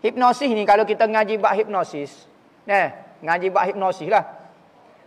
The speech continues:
Orang yang boleh dihipnosis, orang yang boleh dipukau ini, orang lupa Tuhan. Kalau kita ahli zikir, tak, tak pukar dia. Pukar, tak boleh, tak boleh pukar.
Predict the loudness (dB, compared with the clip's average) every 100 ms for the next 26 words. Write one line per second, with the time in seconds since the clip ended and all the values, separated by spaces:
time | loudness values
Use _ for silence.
0 | 0 4 4 6 6 6 4 2 4 4
1 | 4 0 0 -4 -6 -4 -4 -4 -10 -12
2 | -16 -20 -4 2 4 4 4 4 6 4
3 | 6 2 0 -6 -2 2 2 0 -2 0
4 | 2 2 0 -2 -6 -10 -12 -16 _ _
5 | _ _ _ _ _ 4 4 4 0 0
6 | 4 4 4 0 -4 -4 -2 -2 -2 -4
7 | -6 -6 -4 -2 -2 -4 0 2 0 -6
8 | -16 -20 _ -6 0 2 2 -2 -20 -20
9 | _ -2 0 0 0 0 -2 -6 -8